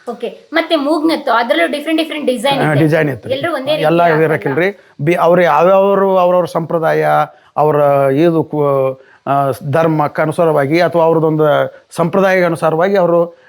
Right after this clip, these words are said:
Speaker 2: ಆ, ವೇಷಭೂಷಣಗಳನ್ನ ಹಾಕ್ತಾ ಇದ್ರು ಅನ್ನೋದನ್ನ ಕಲ್ಪನೆ ಕಟ್ಟಿ ಕೊಡುವಂತ ಕೆಲಸ ಮಾಡಿದ್ದಾರೆ.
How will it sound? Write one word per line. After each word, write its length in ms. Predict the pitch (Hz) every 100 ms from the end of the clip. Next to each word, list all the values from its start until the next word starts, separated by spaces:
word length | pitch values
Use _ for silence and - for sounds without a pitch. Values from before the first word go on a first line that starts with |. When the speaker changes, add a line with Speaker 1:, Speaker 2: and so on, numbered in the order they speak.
| _
Speaker 2:
ಆ, 120 | 147
ವೇಷಭೂಷಣಗಳನ್ನ 760 | 143 165 170 160 156 147 160 165
ಹಾಕ್ತಾ 300 | 139 143 160
ಇದ್ರು 400 | 156 143 143 135
ಅನ್ನೋದನ್ನ 440 | 135 160 196 175
ಕಲ್ಪನೆ 420 | 147 131 135 156
ಕಟ್ಟಿ 380 | 147 147 - 190
ಕೊಡುವಂತ 340 | 185 147 135 -
ಕೆಲಸ 260 | 131 123
ಮಾಡಿದ್ದಾರೆ. 480 | 131 117 107 - _